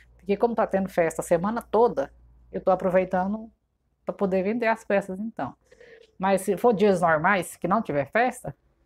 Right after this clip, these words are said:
uma vitrine, na segunda-feira é uma vitrine mais séria. Na quarta, mais pro dia a dia. Na sexta, já é uma vitrine mais estilo balada, pra quem vai passar o final de semana,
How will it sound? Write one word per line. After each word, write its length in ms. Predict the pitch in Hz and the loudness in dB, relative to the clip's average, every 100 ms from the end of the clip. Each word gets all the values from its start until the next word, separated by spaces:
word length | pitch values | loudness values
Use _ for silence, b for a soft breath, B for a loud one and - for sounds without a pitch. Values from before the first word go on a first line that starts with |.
| - | -8
uma 140 | 247 | -2
vitrine, 460 | 262 262 233 220 165 | -2 0 0 0 -4
na 100 | 196 | -6
segunda-feira 420 | 220 262 262 285 | 0 0 2 2
é 40 | |
uma 60 | 294 | 2
vitrine 280 | 285 262 254 | -4 -8 -2
mais 220 | 254 277 | -2 -2
séria. 460 | - 185 147 - - _ _ _ _ _ _ _ _ _ _ | 2 2 2 -4 -14 _ _ _ _ _ _ _ _ _ _
Na 180 | 233 269 | 0 0
quarta, 680 | 269 269 277 269 285 285 262 _ _ _ _ _ 269 | 2 2 2 0 -2 -2 -4 _ _ _ _ _ _
mais 320 | 285 320 349 - | -2 2 0 -2
pro 180 | - | -4
dia 180 | 247 247 | 2 2
a 40 | 220 | 2
dia. 520 | 180 233 185 143 - _ _ | 2 2 2 0 -4 _ _
Na 180 | 214 254 | -2 -2
sexta, 560 | 254 254 254 247 - - _ _ _ _ - | 0 4 4 2 -8 -14 _ _ _ _ -8
já 140 | 202 240 | 2 4
é 40 | |
uma 120 | 254 | 4
vitrine 380 | 247 254 226 226 | 4 2 2 2
mais 280 | 196 190 214 | 2 2 2
estilo 340 | 214 - 208 | -2 -4 -2
balada, 600 | 202 214 170 190 170 143 147 | 2 2 4 4 2 0 -4
pra 120 | 165 | -2
quem 160 | 175 | -2
vai 100 | 175 | -2
passar 240 | 180 - 156 | -2 -4 -6
o 40 | |
final 220 | - 156 | -6 -10
de 60 | - | -6
semana, 520 | 160 185 208 190 160 | -6 -2 -2 -2 -6